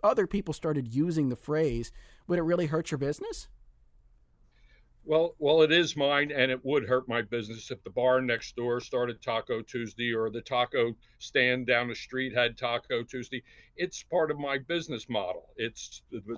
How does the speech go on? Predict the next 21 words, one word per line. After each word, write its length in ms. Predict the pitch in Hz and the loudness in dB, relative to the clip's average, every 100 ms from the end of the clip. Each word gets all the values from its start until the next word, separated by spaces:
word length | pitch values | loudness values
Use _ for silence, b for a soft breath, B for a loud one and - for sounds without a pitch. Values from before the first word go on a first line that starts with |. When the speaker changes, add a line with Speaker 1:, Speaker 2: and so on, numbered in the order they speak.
| - | -8
Speaker 2:
the 80 | 117 | -4
day 300 | - 131 143 | 2 4 2
that 180 | 135 127 | -2 -6
we 120 | 135 | -6
use 500 | 135 135 135 139 - _ - _ _ _ _ - | -2 -2 -2 -4 -10 _ -20 _ _ _ _ -16
to 100 | 117 | -8
pay 220 | - 143 | -2 0
our 140 | 143 | 0
payroll 420 | - 156 170 151 151 | -2 0 2 2 0
the 80 | |
next 260 | 151 151 - | -2 -4 -2
day. 220 | 170 170 | -2 0
It's 200 | 110 - | -2 -4
so 140 | - 104 | -6 -6
strong, 460 | - 101 92 82 80 | -6 -6 -6 -6 -8
and 240 | - 117 107 _ _ _ _ | -6 -6 -8 _ _ _ _
we 80 | 131 | -12
just, 320 | 143 147 - - | -6 -8 -8 -10
it's, 200 | 139 - _ | -10 -10 _
it's 160 | 160 - | -8 -4
ours. 540 | 190 220 - - - | -4 -4 -6 -8 -16